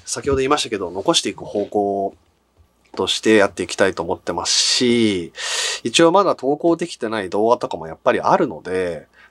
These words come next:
ただまあ、あのー、投稿頻度はかなり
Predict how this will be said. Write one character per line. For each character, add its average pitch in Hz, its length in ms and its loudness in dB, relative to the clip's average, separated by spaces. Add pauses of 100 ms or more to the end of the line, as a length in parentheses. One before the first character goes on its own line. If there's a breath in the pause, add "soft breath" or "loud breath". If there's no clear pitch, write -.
た 165 100 4
だ 170 80 6
ま 185 320 6 (260)
あ、 - 0 -
あ 135 140 2
の 131 100 2
ー、 107 2250 0
投 165 220 4
稿 165 160 4
頻 180 160 0
度 156 100 6
は 104 380 4
か 123 100 0
な 104 80 -4
り 85 180 -14